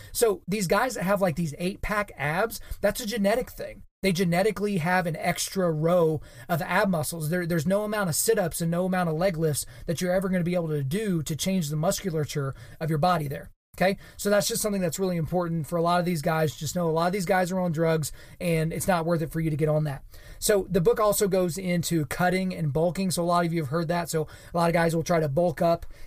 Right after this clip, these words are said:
in the wintertime, you know, when they're not walking around with their shirt off the whole time, and then they try to cut down once they get to summer. Now, th-, this section had a whole lot of information in it, and it's, it's pretty much too much to talk about here,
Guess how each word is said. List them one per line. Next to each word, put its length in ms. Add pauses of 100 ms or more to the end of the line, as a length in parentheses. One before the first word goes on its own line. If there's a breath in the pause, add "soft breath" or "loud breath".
in 120
the 60
wintertime, 640
you 40
know, 80
when 180
they're 100
not 180
walking 260
around 140
with 80
their 80
shirt 220
off 140
the 60
whole 140
time, 320 (220 loud breath)
and 80
then 80
they 100
try 180
to 80
cut 300
down 500
once 200
they 100
get 200
to 60
summer. 380 (480 loud breath)
Now, 300 (100)
th-, 200
this 280
section 380
had 220
a 40
whole 320
lot 160
of 80
information 520
in 100
it, 40
and 100
it's, 200
it's 200
pretty 160
much 180
too 160
much 220
to 60
talk 260
about 220
here, 280